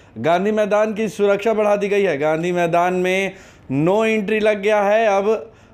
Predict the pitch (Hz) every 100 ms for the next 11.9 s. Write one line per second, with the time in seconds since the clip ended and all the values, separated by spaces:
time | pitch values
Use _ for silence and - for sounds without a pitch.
0 | - 156 190 233 240 233 233 220 - 175
1 | 220 233 254 226 214 202 190 - 214 240
2 | 190 - 226 202 208 202 233 202 190 196
3 | 190 190 208 214 262 311 - - 175 170
4 | 170 175 180 175 175 170 214 190 196 202
5 | 208 240 - - - - - 185 190 214
6 | 214 175 196 196 - 202 220 170 160 170
7 | 160 180 175 - 190 220 - - - 160
8 | 156 156 160 180 185 - 151 151 175 127
9 | - - - 120 170 196 208 247 254 247
10 | 196 185 202 196 196 175 170 170 165 170
11 | - _ _ 160 156 196 185 170 180